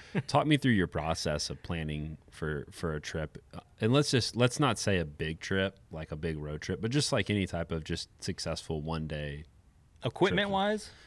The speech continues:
Speaker 2: Yeah, equipment and
Speaker 1: Okay.
Speaker 2: maybe just kind of, I mean, any, any nuggets that you wanna throw in there.
Speaker 1: Equipment wise, I typically, I'll make a list on my phone, on, on my iPhone and just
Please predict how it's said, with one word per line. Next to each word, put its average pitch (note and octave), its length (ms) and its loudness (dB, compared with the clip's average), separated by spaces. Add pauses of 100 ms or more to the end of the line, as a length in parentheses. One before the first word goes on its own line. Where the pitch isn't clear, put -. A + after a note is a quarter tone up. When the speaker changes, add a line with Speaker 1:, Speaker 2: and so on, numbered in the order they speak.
Speaker 2:
Yeah, C#3 180 8
equipment A2+ 540 4
and F2+ 120 4
Speaker 1:
Okay. F2 100 4
Speaker 2:
maybe E2+ 180 2
just D#2+ 200 -4
kind E2 140 -6
of, D#2 100 -6 (160)
I F#2 120 -2
mean, A2 180 4
any, B2 300 4
any A2 180 4
nuggets D2+ 400 -4
that B1+ 120 -8
you E2 100 -2
wanna D#2 160 -4
throw E2+ 240 -2
in C#2 100 -6
there. D2 240 -6 (720)
Speaker 1:
Equipment E3 480 6
wise, C3 520 8
I C#3 120 6
typically, D3 680 4 (640)
I'll C#3+ 120 4
make E3 180 8
a D3+ 60 8
list C#3+ 360 4
on C#3 120 8
my B2+ 140 4
phone, C3 640 4
on, A2+ 440 -2
on A2+ 200 -6
my G#2 240 -6
iPhone A2 340 -6
and G2+ 120 -6
just G2+ 180 -8